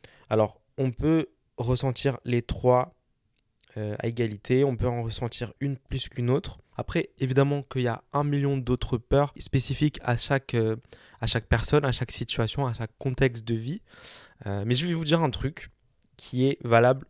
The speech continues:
pour tous les contextes de vie, pour toutes les situations, pour tout le monde, pour moi, pour vous. Vraiment, euh, c'est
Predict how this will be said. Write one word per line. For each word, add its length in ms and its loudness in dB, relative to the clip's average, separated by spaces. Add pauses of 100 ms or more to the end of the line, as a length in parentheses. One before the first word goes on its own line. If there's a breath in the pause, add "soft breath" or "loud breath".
pour 220 -4
tous 260 -8
les 140 2
contextes 500 -4
de 120 -4
vie, 240 -6
pour 260 -8
toutes 240 -6
les 100 -6
situations, 720 -4
pour 180 -2
tout 200 2
le 60 6
monde, 260 4 (440 loud breath)
pour 160 -2
moi, 360 2
pour 180 -2
vous. 260 -6 (300 loud breath)
Vraiment, 360 6 (840)
euh, 340 0
c'est 640 -2